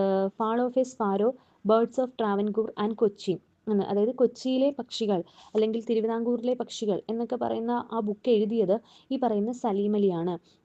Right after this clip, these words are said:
ഉം, സലീം അലിയാണ് ആ ബുക്ക് എഴുതിയത്. എന്നാൽ അതേസമയം കേരളത്തിലെ പക്ഷികൾ എന്ന് പറയുന്ന ഒരു ബുക്കുണ്ട്. അതായത് ഇപ്പൊ കൊച്ചിയിലെ പക്ഷികൾ അല്ലെങ്കിൽ തിരുവിതാംകൂറിലെ പക്ഷികൾ എന്ന് പറയുന്ന ബുക്ക്, അതിന്റെ ഇംഗ്ലീഷാണ് നമ്മൾ പറഞ്ഞത്,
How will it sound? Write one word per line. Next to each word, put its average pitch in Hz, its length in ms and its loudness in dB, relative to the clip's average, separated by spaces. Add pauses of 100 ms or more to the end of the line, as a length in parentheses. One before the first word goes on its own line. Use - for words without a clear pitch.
ഉം, 208 220 0
സലീം 214 360 0
അലിയാണ് 208 300 0
ആ 185 60 -4
ബുക്ക് 180 260 -6
എഴുതിയത്. 165 340 0
എന്നാൽ 254 300 2
അതേസമയം 208 720 0 (340)
കേരളത്തിലെ 277 480 4
പക്ഷികൾ 247 400 -4
എന്ന് 226 120 -2
പറയുന്ന 208 240 0
ഒരു 202 80 0
ബുക്കുണ്ട്. 185 380 -4
അതായത് 190 380 0
ഇപ്പൊ 240 160 -2
കൊച്ചിയിലെ 240 480 0
പക്ഷികൾ 233 460 -4
അല്ലെങ്കിൽ 214 340 -4
തിരുവിതാംകൂറിലെ 214 600 0
പക്ഷികൾ 233 380 -6
എന്ന് 226 140 -2
പറയുന്ന 214 220 -2
ബുക്ക്, 202 260 -4
അതിന്റെ 220 260 -2
ഇംഗ്ലീഷാണ് 226 440 -2
നമ്മൾ 226 200 -2
പറഞ്ഞത്, 214 320 -2